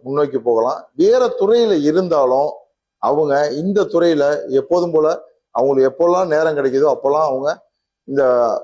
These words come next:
வேலைகளை செஞ்சு அதன் மூலியமாவும் அவங்க இருக்கக்கூடிய பகுதிகளில் ஒரு ஓவிய கண்காட்சி நடத்துதல், அது சம்பந்தமான விஷயங்கள் அவங்க போகும்போது ஒரு, ஒரு பொருளாதாரத்தை அவங்க ஈஸியா சம்பாதிக்கிறதான ஒரு சூழல்கள்லாம் ஏற்படும் நிறைய வாய்ப்புகள் இருக்கு.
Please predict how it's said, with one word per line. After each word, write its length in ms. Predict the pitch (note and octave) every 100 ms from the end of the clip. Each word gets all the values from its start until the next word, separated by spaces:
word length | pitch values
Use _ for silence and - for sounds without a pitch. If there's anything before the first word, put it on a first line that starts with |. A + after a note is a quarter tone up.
| - _ _
வேலைகளை 440 | - D3+ E3 C#3+ A#2+
செஞ்சு 400 | C3 C3+ B2 C#3 - - -
அதன் 260 | C3 F3+
மூலியமாவும் 540 | G3 F#3+ F3 D#3+ D#3+ E3+
அவங்க 320 | C#3+ D#3 D3+
இருக்கக்கூடிய 440 | D3+ E3+ D3 D3+
பகுதிகளில் 680 | C#3 C3 C#3 C3+ B2 A#2+ B2+ - _ _
ஒரு 160 | - C#3
ஓவிய 400 | C3+ D3+ D3+ C#3
கண்காட்சி 440 | B2+ B2 A2+ -
நடத்துதல், 500 | A2+ A2 A#2 A2 A2+ - - _
அது 240 | - C3 C#3+
சம்பந்தமான 520 | D3 C#3 C3+ B2+ A#2+
விஷயங்கள் 400 | A2+ B2+ A#2 A2+
அவங்க 200 | A2 G#2+
போகும்போது 720 | B2 A#2+ A2 A#2 B2 A#2+ - _ _
ஒரு, 200 | G3 F#3+ F3+ E3 E3 - - _ _
ஒரு 360 | - F#3 F3+ D3+
பொருளாதாரத்தை 680 | F3+ G3+ G#3 F#3+ E3 F3+ A#3+ -
அவங்க 280 | - E3+ E3
ஈஸியா 680 | D#3+ D#3+ F3 E3+ D3 B2+ G2 - C#3
சம்பாதிக்கிறதான 680 | D3+ C#3+ C3+ C3 C3 C3
ஒரு 380 | A#2+ A2+ G#2+ - _ _ _ -
சூழல்கள்லாம் 680 | G3 F#3+ C#3+ C3+ D3 C3+ A#2+
ஏற்படும் 340 | B2+ B2+ B2
நிறைய 260 | A2 A2+ G#2+
வாய்ப்புகள் 480 | G2 - - F2+
இருக்கு. 260 | D#2+ D#2